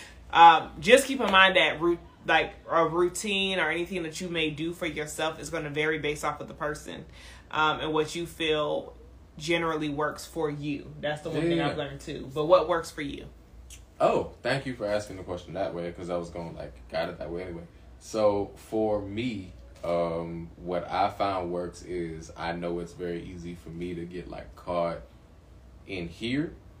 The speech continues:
Speaker 1: Mm-hmm.
Speaker 2: And so what I like to do on a regular basis is check in with my body below my head.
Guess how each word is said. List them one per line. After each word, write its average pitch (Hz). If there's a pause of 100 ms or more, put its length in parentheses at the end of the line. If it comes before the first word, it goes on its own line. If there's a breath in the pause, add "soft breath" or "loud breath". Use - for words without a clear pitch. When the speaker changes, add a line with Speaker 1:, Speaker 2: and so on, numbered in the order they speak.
Speaker 1:
Mm-hmm. 170 (320)
Speaker 2:
And 104
so 92 (640)
what 101
I 98
like 101
to 104
do 90
on 85
a 82
regular 87
basis 85 (100)
is 82 (540)
check 107
in 95
with 92
my 87
body 90
below 82
my 76
head. -